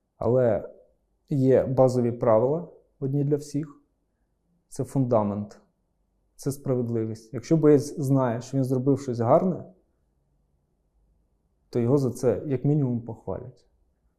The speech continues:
Зроблять, як, ну, хочете, там, якусь плюшку йому дадуть за це. Якщо боєць себе проявив, він отримує нагороду.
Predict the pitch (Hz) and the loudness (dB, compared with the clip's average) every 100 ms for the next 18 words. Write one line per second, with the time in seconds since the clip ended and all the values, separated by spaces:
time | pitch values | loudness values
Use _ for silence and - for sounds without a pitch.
0 | _ _ _ 113 127 160 131 110 113 - | _ _ _ -4 2 4 4 2 -2 -8
1 | - - _ 127 107 - 123 - 110 104 | -16 -20 _ -14 -10 -10 -8 -10 -8 -8
2 | 117 139 - 135 127 - 107 98 98 92 | -6 -8 -6 -6 -6 -8 -12 -10 -10 -12
3 | 85 76 95 - _ _ _ _ _ _ | -12 -14 -18 -20 _ _ _ _ _ _
4 | _ _ - 208 147 - 151 143 151 151 | _ _ -10 0 0 4 6 8 6 6
5 | 147 143 151 143 143 165 185 127 131 123 | 0 2 4 6 6 6 6 4 0 0
6 | 139 131 123 123 120 127 117 104 | 0 0 0 -2 -4 -4 -4 -6